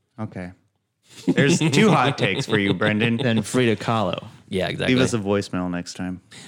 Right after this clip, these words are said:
Speaker 1: I wanna
Speaker 3: Uh,
Speaker 1: hear it.
Speaker 3: <laughs> all right, so, uh, let's, let's wrap it up. I think we
Speaker 1: Yeah.
Speaker 3: got to the end of this. Uh, let's get some grades on this. Uh, I think this jerk off fest for
Speaker 1: You know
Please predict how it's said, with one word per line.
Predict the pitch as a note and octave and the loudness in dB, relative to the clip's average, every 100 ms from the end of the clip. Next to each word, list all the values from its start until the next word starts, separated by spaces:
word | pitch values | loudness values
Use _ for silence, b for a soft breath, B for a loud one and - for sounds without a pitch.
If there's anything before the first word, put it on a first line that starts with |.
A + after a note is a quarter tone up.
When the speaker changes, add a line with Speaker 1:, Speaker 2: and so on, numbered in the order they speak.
| B - | B -2
Speaker 1:
I | G#2+ | 0
wanna | A2 G2 | 2 2
Speaker 3:
Uh, | |
Speaker 1:
hear | F2+ | 0
it. | - - G3+ - F#3+ - E3+ - - | 0 2 0 2 0 0 -2 -4 -12
Speaker 3:
<laughs> | - | -6
all | A#2+ | -2
right, | B2 - | -2 0
so, | B2 A#2 A#2 | 0 2 2
uh, | A2+ A2 | 2 0
let's, | C#3+ - | -2 -2
let's | C#3+ - | -2 0
wrap | A2 G2 | 0 2
it | F#2+ | 0
up. | - | 0
I | A2 | 0
think | B2 A2 | 0 2
we | |
Speaker 1:
Yeah. | G#2+ G2+ | 2 4
Speaker 3:
got | G#2 | 2
to | |
the | F#2+ | 0
end | F#2+ | 0
of | F#2 | 0
this. | F#2+ - | -2 -2
Uh, | F#2 F#2 F#2 F#2 | 0 2 2 0
let's | G#2+ | -2
get | - | -2
some | A2+ G#2 | -4 -4
grades | F2+ F2 F#2 | -2 -2 -2
on | E2 E2 | -4 -4
this. | E2+ - - | -4 -6 -6
Uh, | F#2 - - - | -8 -8 -12 -12
I | A2 | -10
think | - C3+ | -10 -10
this | C3+ - C#3+ - B B B B B _ - | -8 -10 -12 -16 B B B B B _ -8
jerk | F#2+ F#2 F#2 | -4 -2 -2
off | F2 - | -4 -2
fest | F#2 F2 | -2 -2
for | - E2+ E2 E2+ - | -6 -6 -6 -4 0
Speaker 1:
You | |
know | F3 | 4